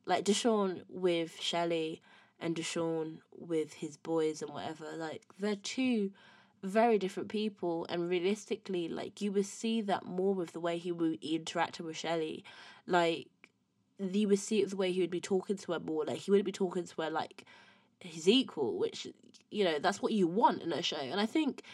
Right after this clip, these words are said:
what the show kind of fails to do is that I think it fails to, it kind of is pandering to what the audience expects, not actually,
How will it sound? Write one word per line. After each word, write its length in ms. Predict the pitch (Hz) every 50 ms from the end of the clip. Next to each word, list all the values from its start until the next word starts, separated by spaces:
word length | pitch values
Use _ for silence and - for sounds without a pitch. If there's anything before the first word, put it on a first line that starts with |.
| - - - - -
what 160 | 247 233 -
the 80 | 220 214
show 320 | - - - 226 214 202
kind 240 | 196 - - 214 202
of 80 | 180 -
fails 360 | - - 190 180 180 190 196
to 80 | - 185
do 280 | 175 - 247 254 233 202
is 160 | 170 165 -
that 140 | 180 - -
I 60 | 180
think 360 | - - 220 220 220 - -
it 140 | 208 - -
fails 760 | - - - - 214 202 190 185 180 175 175 185 - - - -
to, 340 | - - 190 175 170 170 170 - - - - - - - _ _ _ _ _ _ _ _ _ _ _ _ _ _ _ - - -
it 160 | 233 240 233
kind 220 | - 254 254 240
of 80 | 226 202
is 80 | 196 196
pandering 480 | - 233 220 214 208 196 190 185 185
to 120 | 185 - 196
what 180 | 196 - -
the 100 | 190 -
audience 400 | - 196 196 190 185 175 160 -
expects, 760 | - - - - - 285 240 - - - - - - - -
not 200 | 208 196 - -
actually, 640 | 180 - - - - - 196 170 175 170 170 180